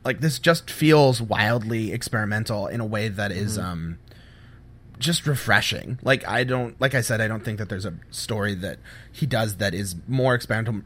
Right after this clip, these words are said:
Speaker 1: experimental in this other than maybe Love and Monsters, um, 'cause
Speaker 2: Mm-hmm.
Speaker 1: he's just doing openers and closers and then an action one in the middle. Um,
Speaker 2: Mm-hmm.
Speaker 1: and,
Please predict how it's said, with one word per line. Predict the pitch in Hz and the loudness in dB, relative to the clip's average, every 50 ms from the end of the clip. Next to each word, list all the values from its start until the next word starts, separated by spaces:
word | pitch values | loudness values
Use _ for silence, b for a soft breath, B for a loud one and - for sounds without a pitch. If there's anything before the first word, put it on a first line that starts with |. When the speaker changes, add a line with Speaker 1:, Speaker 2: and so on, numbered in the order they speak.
| - | -10
Speaker 1:
experimental | 82 - - - 151 139 127 131 123 110 110 110 | -10 -8 0 2 4 4 4 4 0 0 -2 -4
in | 110 104 | -4 -2
this | 107 113 113 - - - - | -2 -2 -4 -4 -6 -6 -4
other | 117 113 110 113 107 107 107 110 | -2 -2 -2 -2 -2 -2 -4 -4
than | 107 104 101 104 101 92 87 76 - - | -6 -6 -6 -6 -6 -8 -8 -10 -12 -10
maybe | - 107 107 104 110 123 165 175 185 185 180 175 B B B B B B B | -6 -6 -4 -4 -4 -2 0 0 0 0 0 -2 B B B B B B B
Love | B 175 175 170 | B 6 6 6
and | 196 190 | 6 4
Monsters, | 190 180 196 202 - - 214 214 208 190 170 - - - - | 4 2 2 0 0 0 0 0 0 0 -4 -6 -8 -4 0
um, | 135 139 131 123 117 110 104 | 2 4 4 4 2 -2 -4
'cause | 120 117 131 120 | -2 0 0 2
Speaker 2:
Mm-hmm. | 123 131 | 2 2
Speaker 1:
he's | 131 120 | 2 0
just | - 131 127 - | 0 -4 -2 -2
doing | 127 113 113 - | -2 -2 -2 0
openers | 104 127 - 117 117 113 110 110 | 0 0 0 0 0 0 0 -2
and | 113 95 | -4 -4
closers | - 120 107 113 110 113 101 | -2 -2 0 0 0 -2 -2
and | 110 107 | -2 -2
then | 101 98 95 | -2 -2 -2
an | 92 95 | 0 0
action | 92 85 85 - - 104 95 | 0 -2 -2 -4 -6 -6 -4
one | 92 92 98 | -4 -6 -6
in | 87 80 | -6 -6
the | 82 | -8
middle. | 71 69 - - - - - B B B B B | -8 -10 -10 -10 -12 -14 -14 B B B B B
Um, | - 101 98 92 90 82 82 78 - 107 113 127 131 - - - - - - - - - - - - - - - - - - | -2 -2 0 0 0 0 -2 -2 -4 -4 -6 -8 -10 -12 -18 -20 -20 -20 -20 -20 -20 -20 -20 -20 -20 -20 -18 -20 -20 -8 -2
Speaker 2:
Mm-hmm. | - | 2
Speaker 1:
and, | 190 202 208 202 196 196 190 170 - | 6 8 10 10 10 8 6 4 0